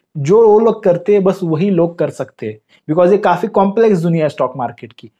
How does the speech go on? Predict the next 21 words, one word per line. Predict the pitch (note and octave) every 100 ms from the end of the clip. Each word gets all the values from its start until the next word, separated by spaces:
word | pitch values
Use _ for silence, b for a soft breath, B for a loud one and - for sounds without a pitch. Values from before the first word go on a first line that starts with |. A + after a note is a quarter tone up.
| _ _ -
वैसे | D#3 E3+ G#3+
ही | G#3
यार, | G3+
stock | G3+ F3+ F3
market | F3+ F3+ F3+
के | F#3+
अंदर | F3+ F3+
ये |
जो | F3
candlestick | F#3+ D#3+ D#3+ D#3+ F3+ E3+
patterns | D3 C#3 D#3 D#3+ D3+
हैं, | E3+
इनको | E3 F#3
बहुत | E3 D#3+ F3+
ही | A3+ _
complex | F#3 F#3+ G3+ A3+ A3+ A3 -
तरीके | G3+ F#3+
से | F#3+ G3
बताया | D#3+ D#3 D3+
जाता | C3 A2+ A2+
है, | G#2+